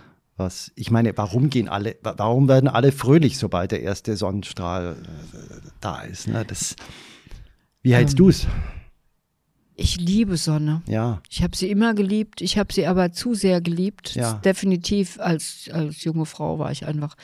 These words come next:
Speaker 2: viel zu oft in der Sonne
Speaker 1: Ja.
Speaker 2: und weil ich so eine helle Haut hab, hab ich mich oft verbrannt. Das ist natürlich nicht doll. Und das sag ich auch jetzt, dass das die Leute nicht machen sollen, ganz
Speaker 1: Ja.
Speaker 2: klar. Aber die Sonne, <laughs> ohne Sonne können wir überhaupt nicht leben.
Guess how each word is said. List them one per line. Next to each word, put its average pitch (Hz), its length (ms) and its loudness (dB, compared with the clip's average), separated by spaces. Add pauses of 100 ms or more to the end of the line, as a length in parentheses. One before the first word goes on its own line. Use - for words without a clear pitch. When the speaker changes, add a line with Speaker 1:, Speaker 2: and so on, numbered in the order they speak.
(320)
Speaker 2:
viel 170 280 0
zu 160 300 -4
oft 175 280 -2
in 175 120 -4
der 175 160 2
Sonne 170 240 6
Speaker 1:
Ja. 170 60 6
Speaker 2:
und 160 100 2
weil 156 140 6
ich 156 60 -2
so 165 60 0
eine 160 160 4
helle 180 280 4
Haut 175 220 4
hab, 170 140 2
hab 156 140 0
ich - 80 -10
mich 156 180 0
oft 151 220 -6
verbrannt. 202 540 0
Das 175 80 0
ist 175 60 -6
natürlich 165 400 0
nicht 190 320 -2
doll. 170 260 4 (640)
Und 175 140 4
das 160 140 4
sag 156 240 2
ich 135 140 -2
auch 131 120 -2
jetzt, 143 220 -2
dass 143 140 -2
das 139 140 -4
die 147 120 -4
Leute 135 280 0
nicht 170 280 2
machen 185 320 4
sollen, 151 360 4
ganz 123 300 4
Speaker 1:
Ja. 80 60 -6
Speaker 2:
klar. 190 520 4 (1600)
Aber 165 200 4
die 175 120 4
Sonne, 165 500 4
<laughs> - 260 4
ohne 202 280 4
Sonne 180 280 4
können 196 220 6
wir 196 80 8
überhaupt 170 280 6
nicht 175 180 2
leben. 208 520 4